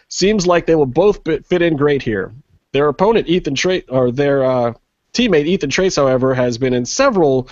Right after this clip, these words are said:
other so-called big promotions, but somehow the blue chipper just hasn't broken through yet. I'm sure he has his sights set high here in Lucha Underground S L X," 'cause that's probably exactly what Stryker would say. Um,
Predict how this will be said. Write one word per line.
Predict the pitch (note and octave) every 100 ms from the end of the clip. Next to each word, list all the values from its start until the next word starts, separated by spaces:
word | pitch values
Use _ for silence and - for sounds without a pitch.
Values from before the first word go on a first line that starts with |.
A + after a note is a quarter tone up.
| - _ _ _ _ _ _ -
other | G3 E3 C#3+
so-called | - F3 E3+ D3+ C3
big | E3 D3+
promotions, | D#3 D3 D#3 - A#2+
but | A#2+ C#3
somehow | - A#3 A#3 D3+
the | C3+
blue | B2+ F3
chipper | G#3 F3 D#3+ C#3
just | B2+ -
hasn't | G#3+ B3 F3+
broken | D#3 G3 F#3+ E3+
through | F#3 G#3+
yet. | E3 A2 F#2 _ - - _
I'm | C3
sure | B2+ A#3+
he | A3+
has | F3+ C#3+
his | C3+
sights | E3+ E3
set | - C#3
high | D3+ C#3+ A2+
here | A#2+
in | A2+
Lucha | A2 C3 C3
Underground | C3 B2 C3 B2
S | A#2+ -
L | B2 A2+
X," | G2+ F#2 - - _ _ _ _ _ _ _ - -
'cause | G#2 G2
that's | A2 G#2 -
probably | - - G2 G2+ G2
exactly | G2 G2 -
what | G#2
Stryker | - G2
would | G2+
say. | - - - - - - _ -
Um, | D#3+ D3+ C#3+